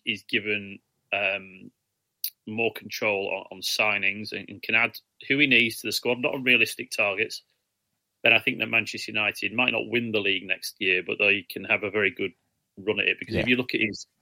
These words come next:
Speaker 1: form at, at Ajax last season and the season before, this kind of run United are going on now between sort of end of November, whenever they came back from the World Cup, early, or sorry, late December, wasn't it? And now isn't a, it's not a fluke. He, he's done it before.
Speaker 2: Yeah.
Speaker 1: So,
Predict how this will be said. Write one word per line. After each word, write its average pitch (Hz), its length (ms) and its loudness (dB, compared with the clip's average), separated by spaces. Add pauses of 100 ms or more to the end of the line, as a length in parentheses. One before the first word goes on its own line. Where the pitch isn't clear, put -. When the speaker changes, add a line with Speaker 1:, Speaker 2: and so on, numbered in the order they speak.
(260)
Speaker 1:
form 107 340 8
at, 101 100 2 (240)
at - 160 4
Ajax 110 520 6
last 101 220 4
season 107 320 4
and 104 100 -4
the 101 60 -2
season 110 320 2
before, 110 440 2 (640)
this - 140 4
kind 143 180 6
of 127 80 4
run 123 160 6
United 120 400 6
are 107 60 4
going 110 240 8
on 104 160 2
now 107 200 6
between 98 300 0
sort 101 200 0
of 95 100 -6 (520)
end 110 200 4
of 101 140 0
November, 101 420 2
whenever 98 360 -2
they 95 80 -4
came 95 200 0
back - 160 -2
from 98 120 -8
the 92 60 -6
World 101 220 0
Cup, - 220 -2
early, 95 260 4
or 101 80 0
sorry, 95 260 4
late 104 180 4
December, 104 360 0
wasn't 101 240 0
it? 98 80 6
And 101 180 0
now 101 280 8 (520)
isn't 113 400 8 (100)
a, 110 240 10
it's 107 180 0
not - 180 4
a - 40 -2
fluke. 110 320 2
He, 110 180 -4
he's 107 160 0
done 107 140 4
it 101 80 0
before. 101 360 0 (480)
Speaker 2:
Yeah. 101 240 -2
Speaker 1:
So, 117 320 8